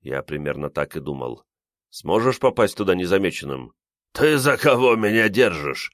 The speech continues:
рассмеялся Лис. "Я могу попасть в этом дворце куда угодно".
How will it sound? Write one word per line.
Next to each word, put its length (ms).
рассмеялся 800
Лис. 360
"Я 260
могу 280
попасть 500
в 80
этом 240
дворце 560
куда 340
угодно". 640